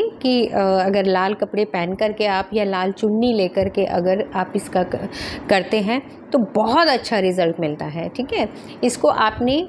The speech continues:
किया, उसके बाद में नौ दिन ऐसे ही रहेगा। इसके ऊपर आपने हल-, रोज़ाना थोड़ा सा इत्र लगा दिया,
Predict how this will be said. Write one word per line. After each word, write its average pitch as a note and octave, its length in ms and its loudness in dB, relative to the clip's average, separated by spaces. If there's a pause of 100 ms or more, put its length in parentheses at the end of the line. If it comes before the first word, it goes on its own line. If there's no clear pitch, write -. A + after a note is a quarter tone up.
(140)
किया, A3 340 2 (320)
उसके E4+ 240 2
बाद C4 280 2
में C#4 180 2
नौ A3+ 300 4
दिन C#4+ 220 2
ऐसे A3 280 -2
ही A3+ 60 2
रहेगा। E3+ 300 0
इसके G3+ 300 0
ऊपर A3 400 2
आपने G#3+ 340 0 (180)
हल-, F#3+ 220 2
रोज़ाना A#3 540 4
थोड़ा D4 280 2
सा C#4+ 220 -2
इत्र A3 260 -2
लगा G3 280 2
दिया, A3 260 0